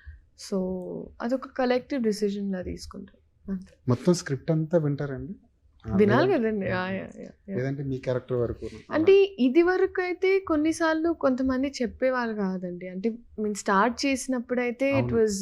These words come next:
Speaker 1: uh, అంటే ఇప్పుడు at least I can ask for it and నేను కొన్ని నాకు ఇలా ఉంటే ఇంకా బెటర్ ఇలాంటివి నేను చెప్పగలుగుతున్నా. కానీ ముందు obviously అలా కాదు.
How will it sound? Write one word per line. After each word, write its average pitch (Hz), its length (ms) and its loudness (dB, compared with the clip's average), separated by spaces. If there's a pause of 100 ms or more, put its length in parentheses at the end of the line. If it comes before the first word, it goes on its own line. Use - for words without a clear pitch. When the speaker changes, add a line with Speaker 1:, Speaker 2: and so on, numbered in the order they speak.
Speaker 1:
uh, 170 140 -2 (1120)
అంటే 277 520 0
ఇప్పుడు 277 320 0
at 262 100 4
least 320 480 0 (540)
I 220 40 4
can 240 160 2
ask 208 380 2 (180)
for 247 120 0
it 269 160 -2
and 247 100 -2
నేను 214 300 -4
కొన్ని 190 680 -4 (340)
నాకు 196 260 -2
ఇలా 190 220 0
ఉంటే 220 460 -2
ఇంకా 233 280 -6
బెటర్ 196 580 0
ఇలాంటివి 202 400 -2
నేను 220 220 0 (340)
చెప్పగలుగుతున్నా. 208 800 -2 (680)
కానీ 269 200 4
ముందు 285 320 2
obviously 247 440 0
అలా 208 160 2
కాదు. 190 420 -2